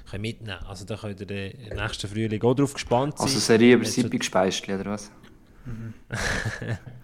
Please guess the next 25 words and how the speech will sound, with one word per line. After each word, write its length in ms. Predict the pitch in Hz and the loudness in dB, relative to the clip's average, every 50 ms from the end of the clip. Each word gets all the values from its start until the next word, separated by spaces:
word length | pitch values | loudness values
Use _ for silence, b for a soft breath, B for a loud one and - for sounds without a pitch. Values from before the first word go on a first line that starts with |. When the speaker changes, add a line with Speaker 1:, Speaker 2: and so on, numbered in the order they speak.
| - - - - - - - - - - - - - - - - - - B B B B B B B 135 | -20 -18 -12 -6 -6 -6 -6 -8 -14 -14 -16 -16 -18 -20 -20 -20 -20 -20 B B B B B B B 2
Speaker 1:
Nein, 120 | 156 190 | 6 6
aber 140 | 190 165 165 | 6 6 6
ein, 100 | 165 170 - | 4 4 4
ein 160 | - 170 151 | 2 2 4
unglaublich 380 | 175 175 180 180 180 165 170 156 | 4 4 6 6 6 6 6 2
spannender 400 | - - 156 160 165 160 147 151 | 2 2 2 2 2 2 0 0
Club, 320 | - - 156 165 175 - 160 | 0 4 4 4 4 4 0
ein 60 | 143 | 0
dreisprachiger 640 | 127 147 170 165 - - 143 139 127 151 151 139 131 | 2 2 2 2 0 -2 -2 0 0 -2 -4 -6 -6
Club, 280 | - 151 147 135 120 131 | -4 -4 -4 -4 -2 -2
wo 80 | 131 | 0
irgendwie 480 | 131 135 131 135 131 127 127 127 127 123 120 B B B B B - | 0 0 0 -2 -2 0 0 0 0 0 -2 B B B B B -4
die 80 | 127 117 | -2 0
ganze, 680 | 123 123 131 135 - - - 127 123 123 123 123 117 110 117 120 113 | 0 0 0 -2 -4 -2 0 0 2 2 0 0 -2 -6 -8 -6 -4
ganz 220 | 127 147 156 - | -4 -4 -4 -2
viele 120 | - 160 127 | -4 -6 -4
Fans 320 | - 127 127 147 147 147 | -4 -4 -4 -4 -6 -8
aus, 220 | 147 - - - - | -10 -10 -10 -12 -12
aus 100 | 127 120 | -12 -10
der 100 | - 123 | -8 -6
ganzen 260 | 131 131 147 - 143 | -6 -6 -6 -8 -10
Schweiz 260 | 120 127 135 135 - - | -8 -8 -10 -8 -8 -8
anzieht. 600 | 123 127 135 131 - - 131 131 135 131 - 123 | -6 -6 -6 -8 -8 -8 -6 -6 -6 -6 -6 -8
Und, 300 | 123 123 123 117 - 120 | -8 -8 -8 -8 -6 -4
äh, 180 | 117 113 110 | -4 -4 -4